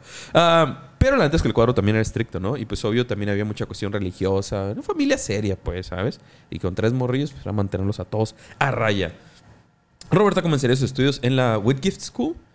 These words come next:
una escuela pública para puros morros, de hecho. Eh, pero en ese punto, la cosa es que aquí, pues, Roberta, Ro-, Robert todavía en este punto, era el morrillo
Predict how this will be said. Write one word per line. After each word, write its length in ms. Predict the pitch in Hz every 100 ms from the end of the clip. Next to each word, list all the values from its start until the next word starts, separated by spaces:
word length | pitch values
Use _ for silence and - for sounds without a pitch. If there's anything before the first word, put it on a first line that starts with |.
| _
una 140 | 113 127
escuela 260 | - 131
pública 500 | 120 123 127 135 120 - -
para 240 | 92 92
puros 200 | 120 123
morros, 300 | 107 123 143
de 100 | 104
hecho. 240 | 120 294 330 _ _ _
Eh, 400 | 139 170 185 196 196
pero 120 | 135
en 60 | 113
ese 140 | 143
punto, 420 | 139 190 185 247 247 _ _ _ _ _ _ - -
la 120 | 143
cosa 140 | 151
es 80 | 156
que 140 | 156 135
aquí, 300 | 131 135 151
pues, 240 | - 139
Roberta, 400 | 117 104 104 123
Ro-, 340 | 113 104 92 92 104
Robert 340 | 110 110 113 -
todavía 200 | 110 107
en 60 |
este 140 | 110 113
punto, 340 | 117 120 - - - - - - -
era 160 | 139 175
el 60 |
morrillo 580 | 165 104 110 131 139 143